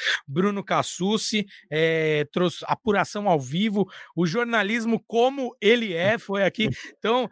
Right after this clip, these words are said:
essa foi a grande, a grande, o que podemos tirar aqui dessa live, das caras e bocas de Marcelo Braga, de Bruno Cassucci, de Careca Bertalha e também as minhas, não é mesmo? Estávamos todos,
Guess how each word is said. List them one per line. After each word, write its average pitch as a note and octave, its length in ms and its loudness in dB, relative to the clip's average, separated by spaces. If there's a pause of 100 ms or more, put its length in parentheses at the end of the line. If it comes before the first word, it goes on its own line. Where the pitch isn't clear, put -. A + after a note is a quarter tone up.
(100)
essa G3+ 280 0
foi B3 180 2
a A#3 60 0
grande, G#3 720 0
a E3+ 100 0
grande, G3 600 0
o D#3+ 80 -2
que - 100 -20
podemos G#3 340 2
tirar G3+ 420 0
aqui E3 360 0 (260)
dessa F3 260 0
live, F3 140 0
das E3+ 200 2
caras A#3+ 320 2
e G3+ 60 -8
bocas F#3 380 0
de F3 80 -6
Marcelo F3 400 0
Braga, E3 360 0
de D3+ 100 -8
Bruno F#3 240 0
Cassucci, D#3+ 500 0
de C#3 120 -6
Careca E3+ 280 0
Bertalha D3+ 460 0 (220)
e E4+ 100 6
também E3+ 480 0 (220)
as D#3 220 2
minhas, D#3+ 380 -2
não D3 80 2
é C#3 100 -2
mesmo? D#3+ 240 0
Estávamos D#3 400 0
todos, F#3 400 0